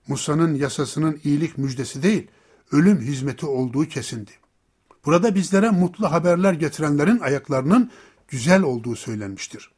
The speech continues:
Tanrı sözünü çeşitli yollarla bildirmemin, Tanrı sözünü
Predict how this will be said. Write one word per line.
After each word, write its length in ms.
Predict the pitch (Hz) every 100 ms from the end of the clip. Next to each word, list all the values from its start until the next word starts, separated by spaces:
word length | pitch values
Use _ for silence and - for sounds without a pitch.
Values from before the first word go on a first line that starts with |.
| _ _
Tanrı 400 | - 156 151 240
sözünü 500 | - 185 160 170 180
çeşitli 460 | - 156 170 156 185
yollarla 520 | 160 160 226 202 127
bildirmemin, 640 | 151 143 156 147 190 254 - _ _ _ -
Tanrı 360 | 151 151 240
sözünü 380 | - 180 139 156